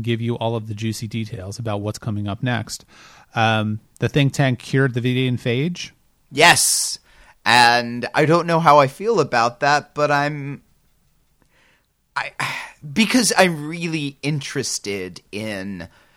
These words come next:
Speaker 2: the concept of what happens to the Vidians post-phage, but
Speaker 1: Yeah.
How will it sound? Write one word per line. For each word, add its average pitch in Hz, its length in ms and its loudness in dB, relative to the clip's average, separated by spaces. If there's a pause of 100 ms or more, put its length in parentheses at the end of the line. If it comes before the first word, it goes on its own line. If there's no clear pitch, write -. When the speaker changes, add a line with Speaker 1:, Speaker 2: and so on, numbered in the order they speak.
(240)
Speaker 2:
the 120 120 -2
concept 123 800 2
of 104 640 -2
what 117 240 -2
happens 120 540 4
to 120 120 -8
the 98 100 -10
Vidians 101 640 -8
post-phage, 87 1080 -6 (140)
but 92 280 -6
Speaker 1:
Yeah. 107 280 -2